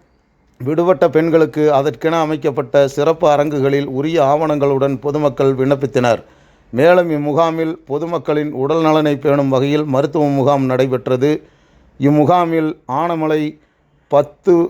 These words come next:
பத்தாவது வார்டு முதல் பதினெட்டு வார்டுகள் உள்ள பொதுமக்கள் ஏராளமானோர் கலந்து கொண்டு பயனடைந்தனர். முகாமில் மின்சாரத்துறை சார்பாக பெயர் மாற்றம், ஆனைமலை பேரூர்ச்சி சா-, பேரூராட்சி சார்பாக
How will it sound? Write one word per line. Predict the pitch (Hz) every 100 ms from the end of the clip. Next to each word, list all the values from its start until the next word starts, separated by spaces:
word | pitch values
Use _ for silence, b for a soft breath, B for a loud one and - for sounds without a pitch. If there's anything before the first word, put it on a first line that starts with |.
| -
பத்தாவது | 143 - 180 185 170
வார்டு | 165 165 151
முதல் | 156 165 147
பதினெட்டு | 143 156 165 156
வார்டுகள் | 156 170 160 151 156
உள்ள | 139 151 147
பொதுமக்கள் | 139 147 147 156 135 147 143 143 _ _ _ _ _
ஏராளமானோர் | 120 156 170 165 151 151 156
கலந்து | 143 143 156 147
கொண்டு | 143 135 139
பயனடைந்தனர். | 135 143 147 135 127 123 107 _ _ _ _ _
முகாமில் | 117 147 175 175 170 -
மின்சாரத்துறை | 139 160 180 175 165 160 156
சார்பாக | 143 147 135 147 139 147 147 151 _ _ _ _
பெயர் | 131 156 175
மாற்றம், | 165 151 135 151 156 - _ 117
ஆனைமலை | 143 175 165 156 147
பேரூர்ச்சி | 151 160 156 127 135 143
சா-, | 151
பேரூராட்சி | 113 165 165 160 143 139
சார்பாக | 127 147 135 143 139 143